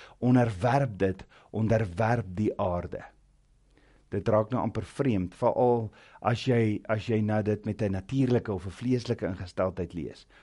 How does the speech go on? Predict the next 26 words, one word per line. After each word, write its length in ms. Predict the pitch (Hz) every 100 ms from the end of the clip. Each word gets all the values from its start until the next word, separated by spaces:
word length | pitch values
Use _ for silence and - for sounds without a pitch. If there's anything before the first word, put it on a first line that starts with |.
| -
Hoekom? 360 | 113 - 214 - _ _ _ _ _ _ _ _ - -
Want 240 | 101 127
Abba 160 | 123 120
Vader 300 | 113 120 120
sê, 140 | 113
"Onderwerp 540 | 101 101 90 92 92
dit." 200 | - - - _ _ _ _ - -
Wat 180 | - 120
die 200 | 131 131
Hebreëse 460 | 113 123 147 160 117
woordjie 460 | 107 107 120 113
kabash 720 | - 101 73 - 110 135 -
is, 240 | - 107 95
wat 200 | 107 101
beteken 600 | 113 139 135 131 123 117 - - - -
om 260 | 113 107
te 180 | - 107
trap, 380 | - 110 - -
of 320 | - 110 -
om 240 | 117 107
te 100 | 107
verontagsaam, 1000 | 113 123 - 107 - 131 - - 95 90 -
of 200 | 113 101
om 320 | 113 107 104 - - _
te 160 | 127
oorwin, 600 | 120 123 113 131 123 78